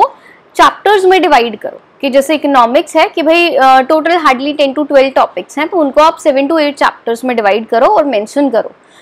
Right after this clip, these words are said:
कि भाई आज मुझे ये दो topic करने हैं, आज मुझे ये दो chapter करने हैं, इस तरीके से, ठीक है। Schedule बनाओ, पूरे syllabus का मत बनाओ, कभी भी fulfill नहीं होगा।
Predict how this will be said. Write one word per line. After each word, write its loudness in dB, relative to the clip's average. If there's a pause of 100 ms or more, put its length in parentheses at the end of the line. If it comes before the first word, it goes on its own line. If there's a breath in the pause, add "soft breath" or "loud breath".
(140 soft breath)
कि -4
भाई 2
आज 4
मुझे 0
ये -2
दो 2
topic -2
करने -2
हैं, -6
आज -4
मुझे -4
ये 0
दो -2
chapter -4
करने 0
हैं, -6 (200)
इस -6
तरीके -4
से, -18 (580)
ठीक -4
है। 2 (760 loud breath)
Schedule 0
बनाओ, 2 (960)
पूरे 2
syllabus 0
का -2
मत -2
बनाओ, -4 (680 soft breath)
कभी 2
भी 2
fulfill -2
नहीं 0
होगा। 2